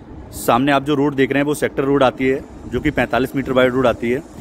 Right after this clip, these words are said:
ये जो property आपकी जो आती है, वो बैंगन नोएडा, ग्रेटर नोएडा एक्सप्रेस वे पर आती है। उसके बाद आपका सर्विस लाइन आती है, then ग्रीन बेल्ट का provision आता है, then,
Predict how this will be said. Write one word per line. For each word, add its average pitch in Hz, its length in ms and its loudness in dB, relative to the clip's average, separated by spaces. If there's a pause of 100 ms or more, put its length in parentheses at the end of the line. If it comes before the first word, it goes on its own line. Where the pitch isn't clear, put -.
(260)
ये 131 100 2
जो 151 100 2
property 127 420 0
आपकी 143 280 0
जो 139 120 2
आती 123 260 0
है, 160 180 -2
वो 143 340 -4 (640)
बैंगन 139 560 0 (500)
नोएडा, 123 300 4
ग्रेटर 131 380 -2
नोएडा 135 180 2
एक्सप्रेस 131 260 -6
वे 127 220 2
पर 123 260 0
आती 107 220 -2
है। 127 100 -2
उसके 139 260 -4
बाद 123 160 2
आपका 123 340 0 (340)
सर्विस 139 400 -4
लाइन 139 160 2
आती 131 240 0
है, 165 100 -2
then 113 280 -4
ग्रीन 127 220 -2
बेल्ट 139 200 0
का 147 80 0
provision 131 340 -2
आता 131 220 -2
है, 190 120 -4 (100)
then, 135 300 0